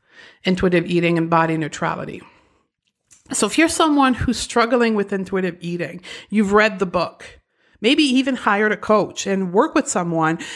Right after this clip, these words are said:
and for some reason, I'm using air quote here, <laughs> it just doesn't stick for you,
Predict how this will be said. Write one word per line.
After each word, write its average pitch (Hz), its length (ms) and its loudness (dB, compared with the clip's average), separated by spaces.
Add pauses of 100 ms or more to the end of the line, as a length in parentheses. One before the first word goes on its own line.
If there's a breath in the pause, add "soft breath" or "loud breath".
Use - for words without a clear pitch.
(100)
and 233 100 0
for 240 100 0
some 320 760 2
reason, 214 380 0
I'm 185 100 0
using 185 360 0
air 175 160 0
quote 180 300 0
here, 175 400 2 (120)
<laughs> - 120 -12
it - 140 0
just 208 280 2
doesn't 208 260 0
stick - 440 -2
for - 160 0
you, 302 460 4